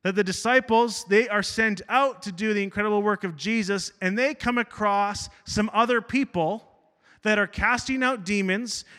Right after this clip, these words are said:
and doing the work of Jesus as well. And these people are not part of the seventy or the seventy-two. They're not part of the twelve, and they kind of scratch their head and go, "Who are these people?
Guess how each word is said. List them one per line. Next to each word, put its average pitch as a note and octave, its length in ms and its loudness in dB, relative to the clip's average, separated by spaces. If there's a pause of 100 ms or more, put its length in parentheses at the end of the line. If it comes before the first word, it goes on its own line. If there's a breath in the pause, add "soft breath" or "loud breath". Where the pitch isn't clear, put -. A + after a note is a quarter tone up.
and G3+ 220 0
doing A3 260 2
the A3+ 80 2
work G#3+ 280 4
of F#3+ 140 -2
Jesus G3 440 0
as E3+ 200 -6
well. G3+ 400 2 (220 loud breath)
And F#3+ 160 -2
these D4 260 0
people A#3+ 420 0
are G3 140 0
not A#3+ 360 0
part A#3+ 280 4
of G#3+ 120 -6
the A3+ 60 -6
seventy A3 520 -2
or G#3+ 100 2
the G3+ 80 -2
seventy-two. G3+ 920 -4 (240 loud breath)
They're A#3 100 4
not C4+ 320 2
part C4 240 2
of A#3+ 60 -2
the A#3 80 -2
twelve, C4 480 0
and G#3+ 100 -2
they C4+ 100 0
kind B3+ 280 0
of A#3 100 -2
scratch B3 480 0
their G#3+ 160 -4
head B3 320 -2
and A3+ 160 -4
go, A3+ 280 0 (240 loud breath)
"Who D4 180 4
are C#4+ 260 4
these C4+ 260 -2
people? A3+ 600 -4